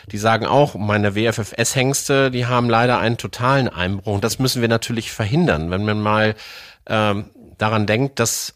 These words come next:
einzelne Blutlinien vielleicht dann total wegfallen, kriegen wir auch irgendwann mal, äh, eine Inzuchtproblematik. Und wir haben ja auch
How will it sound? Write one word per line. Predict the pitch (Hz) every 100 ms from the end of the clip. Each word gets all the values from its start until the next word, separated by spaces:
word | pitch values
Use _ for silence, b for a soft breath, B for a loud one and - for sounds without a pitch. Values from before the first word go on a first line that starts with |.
| -
einzelne | 98 131 - 123 110
Blutlinien | 101 127 - 127 123 120 117
vielleicht | - 98 104 131 - - - _
dann | - 107 127 131
total | 113 - 117 107 98
wegfallen, | - - - 107 101 113
kriegen | - 131 123
wir | 107
auch | -
irgendwann | 104 120 135 131 120
mal, | 117 113 113 113 110 B B B B
äh, | 110
eine | 107 101 107
Inzuchtproblematik. | - 143 - 120 - - 101 98 92 92 107 147 - -
Und | - 113 110 - _ _ -
wir | 185 107
haben | 113 127 123 98
ja | 98 98
auch | 98 -